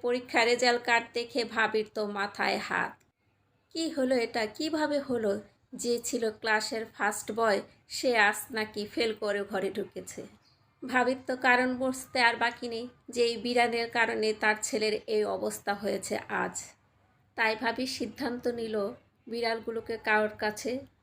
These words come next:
দিয়ে দিব। যেই কথা সেই কাজ, বিড়ালগুলোকে দিয়ে দিল। খোঁজ করে দেখলো একজন অনেক বিড়াল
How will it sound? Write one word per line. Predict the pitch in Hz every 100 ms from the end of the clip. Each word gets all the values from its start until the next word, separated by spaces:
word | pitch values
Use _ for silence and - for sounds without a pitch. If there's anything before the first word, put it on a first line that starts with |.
| -
দিয়ে | - 214 202
দিব। | 185 180 170 - _ _ _ _ _ _ _ _
যেই | - 240 233 -
কথা | 226 226 233 233 277 _ _
সেই | - - 240 226
কাজ, | 220 165 - - - - _ _ _ -
বিড়ালগুলোকে | 214 214 208 208 214 208 -
দিয়ে | 196 202 196
দিল। | 185 - 170 - _ _ -
খোঁজ | 220 - -
করে | 220 214
দেখলো | 202 202 208
একজন | - 202 202 - 214 208
অনেক | 226 208 214 208 -
বিড়াল | 214 208